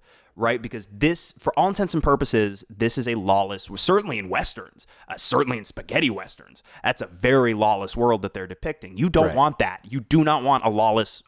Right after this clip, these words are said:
Speaker 1: world. You don't want a world where, uh, "Oh, we can't fight today because there's a, a government inspector coming in, an actual, uh, you know, supposed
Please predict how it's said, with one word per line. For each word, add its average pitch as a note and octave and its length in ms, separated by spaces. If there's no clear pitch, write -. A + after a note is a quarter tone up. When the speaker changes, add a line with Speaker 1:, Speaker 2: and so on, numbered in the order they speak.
Speaker 1:
world. G#2 480
You B2 100
don't C#3+ 260
want C#3+ 300
a B2 40
world G#2+ 380
where, G2 420
uh, G2 280
"Oh, C3+ 160
we A#2+ 160
can't C3 260
fight C#3+ 300
today A2+ 240
because G#2+ 300
there's A2 180
a, G2+ 160
a G#2 160
government B2 480
inspector B2+ 420
coming G#2 360
in, G2 120
an G2 80
actual, C3 560
uh, G2 180
you A2+ 140
know, G2+ 100
supposed A2+ 580